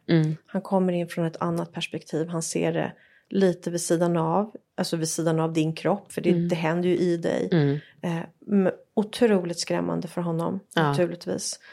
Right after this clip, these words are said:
Speaker 1: Jag vet ju, innan jag åkte iväg på operation, då var det till och med, vi kollade på varandra och grät och jag bara,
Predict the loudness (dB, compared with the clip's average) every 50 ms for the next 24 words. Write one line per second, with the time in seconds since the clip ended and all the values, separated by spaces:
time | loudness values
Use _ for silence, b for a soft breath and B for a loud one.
0 | B B -2 2 4 6 6 6 4 4 2 4 4 4 2 2 2 2 2 4
1 | 6 6 6 6 4 4 4 2 4 4 2 2 4 2 2 2 0 0 2 2
2 | 2 2 4 4 4 4 6 6 6 6 4 4 4 4 4 6 6 6 6 4
3 | 4 2 2 2 2 2 2 2 2 4 4 4 4 2 0 0 2 2 4 4
4 | 2 2 0 0